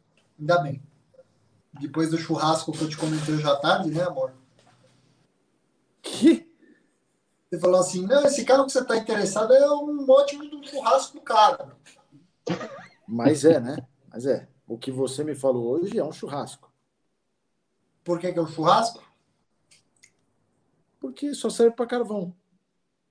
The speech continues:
Speaker 1: <laughs> Ai, que saudade disso.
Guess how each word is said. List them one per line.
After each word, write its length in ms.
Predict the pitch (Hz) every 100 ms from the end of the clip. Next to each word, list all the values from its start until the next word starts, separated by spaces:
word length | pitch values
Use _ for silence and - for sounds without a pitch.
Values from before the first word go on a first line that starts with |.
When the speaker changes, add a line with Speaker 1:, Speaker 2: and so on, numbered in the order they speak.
| -
Speaker 1:
<laughs> 2250 | - - - - - - 988 523 - 466 453 - - - - - - - - - - - -
Ai, 440 | 240 277 311 320 285
que 140 | -
saudade 600 | - 233 214 190 196 185
disso. 320 | 185 180 185